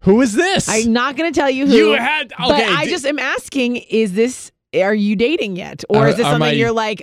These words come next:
Speaker 2: um, you know, I'm, 'cause I have a daughter, I'm gonna kind of let out some time and, you know, so
Speaker 1: I will, I will tell you if you tell me who it is.
Speaker 2: No.
Speaker 1: Are
Speaker 2: I
Speaker 1: you gonna
Speaker 2: can't.
Speaker 1: tell me who it is?
Speaker 2: I don't think I can.
Speaker 1: I, I, they don't listen to this.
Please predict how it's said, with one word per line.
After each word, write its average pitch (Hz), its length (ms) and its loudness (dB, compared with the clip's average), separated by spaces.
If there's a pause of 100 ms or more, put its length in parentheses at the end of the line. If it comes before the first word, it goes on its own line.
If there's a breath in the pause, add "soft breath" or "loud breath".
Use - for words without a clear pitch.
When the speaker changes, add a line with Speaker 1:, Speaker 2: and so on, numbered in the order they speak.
Speaker 2:
um, 220 280 -2
you 208 80 -4
know, 202 240 -2
I'm, 196 360 -8
'cause 190 180 -8
I 196 60 -2
have 202 100 -4
a 196 60 -8
daughter, 185 300 -2
I'm 190 120 -4
gonna 180 180 -4
kind 185 200 -6
of 170 140 -6 (340 soft breath)
let 202 180 -2
out 208 220 -4
some 240 140 -6
time 233 580 -2
and, 196 320 -4
you 214 160 -6
know, 180 320 -2
so 226 300 0 (100)
Speaker 1:
I 190 180 -2
will, 208 160 -2
I 196 140 0
will 262 140 0
tell 233 280 0
you 214 320 4
if 151 120 -2
you 170 100 0
tell 185 180 0
me 170 100 4
who 160 160 4
it 143 80 0
is. 127 440 -4 (520)
Speaker 2:
No. 208 420 2 (140)
Speaker 1:
Are 175 100 2
Speaker 2:
I 185 40 4
Speaker 1:
you 190 100 4
gonna 202 140 4
Speaker 2:
can't. - 100 -2
Speaker 1:
tell 196 140 2
me 190 100 4
who 185 140 6
it 180 80 2
is? 214 360 -2
Speaker 2:
I 226 180 -4 (380)
don't 196 240 0
think 185 160 -4
I 190 80 -2
can. 190 260 -2
Speaker 1:
I, 190 100 -4
I, 190 40 0
they 165 160 2
don't 202 180 -2
listen 131 240 -4
to 98 60 -12
this. - 360 -12